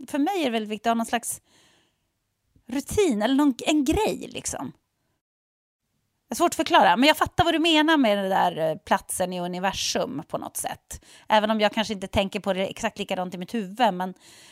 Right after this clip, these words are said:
men jag förstår verkligen vad du menar. Alltså just nu känner jag starkt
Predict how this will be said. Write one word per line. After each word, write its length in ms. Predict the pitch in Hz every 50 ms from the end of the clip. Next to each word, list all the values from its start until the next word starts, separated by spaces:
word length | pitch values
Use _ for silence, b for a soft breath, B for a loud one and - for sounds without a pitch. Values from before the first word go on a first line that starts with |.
| b b b
men 160 | - 214 226
jag 100 | 226 220
förstår 340 | 247 240 - - 302 294 262
verkligen 600 | 214 233 226 185 185 - - 240 226 208 196 190
vad 120 | 180 175 180
du 60 | 185
menar. 420 | 190 190 185 180 196 208 170 160 - B B B B B
Alltså 140 | 202 202 247
just 400 | 233 226 320 349 - - - -
nu 180 | 403 370 320
känner 220 | 254 - 233 208 196
jag 100 | 190 190
starkt 840 | - - - - - - - 320 277 240 196 196 - - _ -